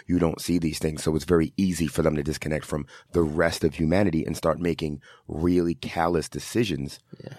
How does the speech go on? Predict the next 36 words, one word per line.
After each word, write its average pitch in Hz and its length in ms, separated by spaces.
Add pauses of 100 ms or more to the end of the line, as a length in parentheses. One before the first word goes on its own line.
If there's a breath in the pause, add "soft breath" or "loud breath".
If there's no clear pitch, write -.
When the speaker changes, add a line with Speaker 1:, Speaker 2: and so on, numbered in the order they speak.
Speaker 1:
because 85 220
they 78 100
don't 76 300
care 76 260
about 71 240
humanity, 78 400
'cause 71 140
they 73 60
don't 76 220
see - 240
them 73 140
the - 80
same - 240
way. - 180
Speaker 2:
Yeah, 80 320 (240)
yeah. 87 100
Speaker 1:
We 85 120
need 87 320
to 76 80
bring 73 240
that 71 160
perception 71 500
back, 73 280 (200 loud breath)
even 92 240
if 95 140
it's 85 100
just 87 160
chiseling 85 320
away, 78 320 (240 soft breath)
even 90 240
if 87 80
it's 85 120
just 87 160
small 80 320
steps, - 340
because 82 360